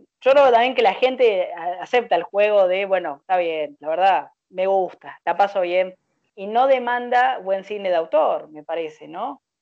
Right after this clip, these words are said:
Eh, los remakes se han hecho cada vez más en estos últimos años, por suerte, como dije antes,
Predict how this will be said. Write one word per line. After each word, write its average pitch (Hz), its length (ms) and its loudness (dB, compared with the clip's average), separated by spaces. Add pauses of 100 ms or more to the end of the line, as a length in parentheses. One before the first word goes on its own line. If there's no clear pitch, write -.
(200)
Eh, - 720 -16
los 160 180 0
remakes 202 360 0
se 220 80 2
han 202 80 0
hecho 208 220 -4
cada 196 160 6
vez 185 100 -2
más 214 200 -4
en 196 100 -8
estos 185 280 -10
últimos 175 300 -10
años, 262 300 -4
por 160 140 -12
suerte, 180 340 -4
como 156 200 -8
dije 175 180 -10
antes, 180 420 -6